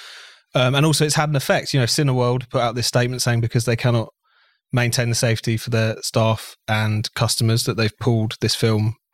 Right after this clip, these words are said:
across the country. Showcase, I think, is another one. Another chain, s-, smaller chain has already pulled, um, its screenings of this film. Vue, I think, is hanging on.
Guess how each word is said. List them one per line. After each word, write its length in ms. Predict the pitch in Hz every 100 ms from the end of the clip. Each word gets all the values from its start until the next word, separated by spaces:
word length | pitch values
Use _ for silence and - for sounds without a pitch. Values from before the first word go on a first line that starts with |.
| _
across 280 | 120 - 113
the 60 | 120
country. 360 | - 110 -
Showcase, 640 | 113 - 127 131 135 127 127
I 40 |
think, 220 | 123 120
is 80 | 120
another 260 | 120 123 120
one. 260 | 120 123
Another 240 | 117 113 117
chain, 360 | - 117 117
s-, 160 | 117 - 123
smaller 380 | - 123 120 110
chain 300 | - 110 113
has 100 | 117
already 180 | 113
pulled, 320 | 110 117 113 120 - - - - - - - -
um, 340 | 120 113 120 -
its 200 | 123 -
screenings 400 | - 120 117 117
of 40 |
this 160 | 113 -
film. 440 | - 120 120 123
Vue, 280 | 123 135 131
I 40 |
think, 200 | 123 127
is 100 | 120
hanging 300 | 123 127 123
on. 280 | 123 123 131